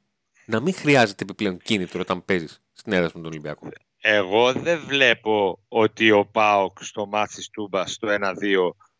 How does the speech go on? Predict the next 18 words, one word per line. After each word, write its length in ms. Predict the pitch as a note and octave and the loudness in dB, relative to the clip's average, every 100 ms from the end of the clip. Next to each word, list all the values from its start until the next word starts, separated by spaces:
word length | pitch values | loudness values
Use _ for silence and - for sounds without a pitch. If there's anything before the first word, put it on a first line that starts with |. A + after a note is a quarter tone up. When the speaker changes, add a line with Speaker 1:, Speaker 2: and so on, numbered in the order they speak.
| _ | _
Speaker 2:
ότι 220 | - G#2+ A2+ | -2 0 2
ήταν 180 | G#2 - | 0 0
κακός. 600 | F2+ - E2 - - - _ _ _ _ _ _ _ _ _ - | -4 -4 -10 -10 -12 -16 _ _ _ _ _ _ _ _ _ 0
Έπαιξε 420 | C3 C#3+ A#2+ A#2+ | 2 2 -2 -4
απέναντι 300 | A#2 A#2+ A2 | -4 -4 -6
σε 180 | - A2 | -10 -6
μια 200 | G#2+ G#2+ | 0 0
ομάδα, 680 | G2+ G#2 G2+ F2+ E2+ D2+ _ _ _ _ _ | 2 2 2 0 -2 -6 _ _ _ _ _
ε, 260 | F#2 F#2 F2+ | -2 0 0
εξίσου 420 | F#2 - G#2 - | -2 -2 -2 0
πολύ 220 | G2+ F#2 | 0 0
καλή, 540 | - D#2+ G2+ D3+ - _ - | 0 4 4 4 2 _ -6
τον 160 | G2+ | 0
Ολυμπιακό, 800 | G2 F2+ F2+ E2+ - B2 D#3 - _ _ _ _ _ _ | 2 0 2 0 2 2 2 -2 _ _ _ _ _ _
ε, 640 | - A#2 A#2 A2 A2 G#2+ G#2+ | 0 4 6 6 6 4 2
με 100 | A#2 | 0
πολλές 380 | A#2+ B2 C3+ A#2+ | 0 0 0 -4
αλλαγές. 760 | G2+ G2 A2+ D3+ E3+ - - | -6 -6 -2 -2 -4 -8 -14